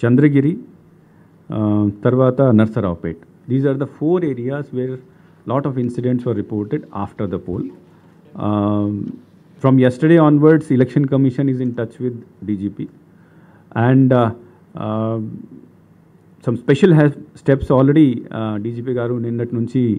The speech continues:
ఇనిషియేట్ చేశారు. For example, after, um, మేము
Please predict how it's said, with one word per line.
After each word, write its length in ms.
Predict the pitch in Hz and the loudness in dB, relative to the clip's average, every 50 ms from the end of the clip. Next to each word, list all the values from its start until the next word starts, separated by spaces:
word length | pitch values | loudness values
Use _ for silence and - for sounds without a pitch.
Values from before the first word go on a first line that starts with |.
| - - - - 101 | -4 -8 -10 -6 -4
ఇనిషియేట్ 320 | 104 107 - - 107 101 - - | -4 -2 -2 -2 -4 -4 -4 -4
చేశారు. 380 | 95 101 - - 95 87 101 - - - - - - - _ _ _ _ - | -4 -4 -2 -4 -4 -4 -6 -8 -12 -16 -20 -20 -20 -20 _ _ _ _ -4
For 100 | 110 107 113 | -2 -2 0
example, 400 | 110 117 123 123 123 123 127 127 127 123 - - 113 | 0 0 0 0 2 2 0 0 0 -2 -2 -4 -6
after, 200 | 107 - - 120 120 120 - - - | -6 -4 -4 -6 -6 -8 -10 -10 -8
um, 160 | 113 107 107 110 110 110 - - | -6 -4 -4 -4 -6 -6 -4 -2
మేము 160 | 117 117 117 | -2 0 0